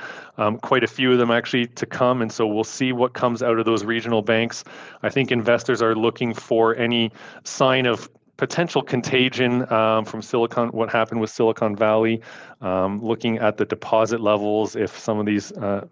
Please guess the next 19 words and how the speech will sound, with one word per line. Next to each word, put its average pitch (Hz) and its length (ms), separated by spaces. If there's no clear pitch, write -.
banks 104 380
have 104 240
lost 101 440
a - 20
lot 101 220
of 101 60
their 104 120
deposits, 101 640
or 95 300
if - 160
they're 104 80
going 98 340
to, - 240
expected - 380
to 101 80
continue 117 480
to 110 160
lose 101 240
deposits, 98 640